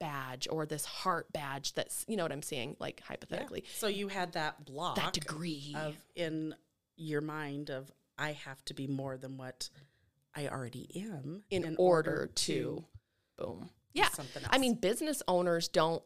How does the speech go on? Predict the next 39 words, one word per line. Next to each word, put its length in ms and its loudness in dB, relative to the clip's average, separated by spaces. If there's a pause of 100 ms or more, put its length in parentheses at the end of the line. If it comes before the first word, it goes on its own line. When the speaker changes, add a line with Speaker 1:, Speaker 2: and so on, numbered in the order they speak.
Speaker 1:
go 140 2
into 120 2
business 300 2
without 200 -2
a 20 -12
business 400 2
degree, 300 -4
right? 360 0 (400)
Pfft. 240 0 (600)
Yes, 220 4
they 140 0
do. 140 0 (260)
Speaker 2:
All 580 -2
the 140 -2
time. 320 0
Speaker 1:
<laughs> 40 6 (300)
Right. 380 6
And 100 8
I, 60 6
but 120 2
I 80 0
didn't 200 0
know 200 2
this 200 0
because 240 -4
I 200 0
had 200 -2
been 360 0
conditioned 560 0
by 140 2
society 580 -2
that 180 -4
you 140 -4
need 200 -8
a 40 -12
degree, 380 -6
that 180 -10
you 120 -2
need 360 -6